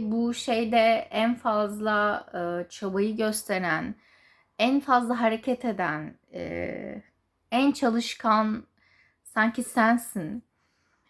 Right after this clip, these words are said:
E, ve artık sana bir aydınlanma, ya bu hafta sana bir aydınlanma düşecek. Yani bu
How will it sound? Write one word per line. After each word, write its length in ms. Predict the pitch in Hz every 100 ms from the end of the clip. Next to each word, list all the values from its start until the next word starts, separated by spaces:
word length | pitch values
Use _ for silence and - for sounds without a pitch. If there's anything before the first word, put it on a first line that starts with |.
| _ -
E, 360 | 190 190 185 180
ve 160 | 196 233
artık 380 | 226 240 - -
sana 320 | - 247 254
bir 200 | 254 214
aydınlanma, 600 | 214 214 220 220 208 202
ya 140 | 196
bu 180 | 214 254
hafta 340 | 254 247 - 254
sana 580 | - - - 226 247
bir 160 | 247 208
aydınlanma 680 | 220 208 220 214 208 214 196
düşecek. 840 | 196 - 175 170 - _ - - -
Yani 400 | 185 190 190 190
bu 460 | 202 202 208 208